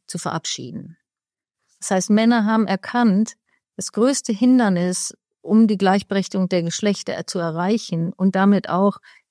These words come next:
den Beitrag von Frauen an der Entwicklung des Landes sicherzustellen, ist die Gewalt. Also es sind, es sind patriarch-, patriarchalen Strukturen und die daraus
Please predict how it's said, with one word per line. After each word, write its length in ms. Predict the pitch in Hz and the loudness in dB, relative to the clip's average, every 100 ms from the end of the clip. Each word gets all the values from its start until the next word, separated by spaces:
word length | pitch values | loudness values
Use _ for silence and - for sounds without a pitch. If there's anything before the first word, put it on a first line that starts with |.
| _ | _
den 380 | 180 185 185 - _ _ _ _ _ _ | 0 2 2 0 _ _ _ _ _ _
Beitrag 600 | 175 226 240 - 214 - | 2 2 2 0 0 0
von 160 | 208 190 | -2 -2
Frauen 540 | - 190 196 220 208 | -4 -2 2 4 2
an 200 | 196 214 | 2 4
der 300 | 196 190 - - _ | 4 0 -4 -10 _
Entwicklung 560 | 185 185 254 - 240 226 | 0 0 0 -2 0 2
des 180 | 202 208 | 2 2
Landes 460 | 196 220 233 180 | 4 6 4 2
sicherzustellen, 960 | 240 - 208 - 151 - 113 98 - 165 _ _ _ _ _ _ _ _ _ _ | -4 -4 -6 -6 -10 -8 -10 -8 -12 -16 _ _ _ _ _ _ _ _ _ _
ist 460 | 233 233 - - _ _ _ | 0 0 -2 -8 _ _ _
die 160 | 175 208 | -4 0
Gewalt. 520 | 190 185 180 170 - | 2 2 2 0 0
Also 140 | 175 175 | -4 -4
es 80 | 170 | -2
sind, 200 | 185 - | -2 -2
es 100 | 170 | -8
sind 420 | - 175 208 190 | -8 2 2 2
patriarch-, 540 | - - 196 180 185 _ _ | -4 -2 -2 -2 -6 _ _
patriarchalen 640 | - 226 247 220 - 214 202 | -4 -2 0 0 2 0 0
Strukturen 640 | - 196 - 240 233 220 | -2 -6 -2 2 4 4
und 320 | - 208 220 - - _ | 4 4 4 2 -14 _
die 80 | 202 | -2
daraus 540 | 196 190 208 196 - | 0 2 0 0 -8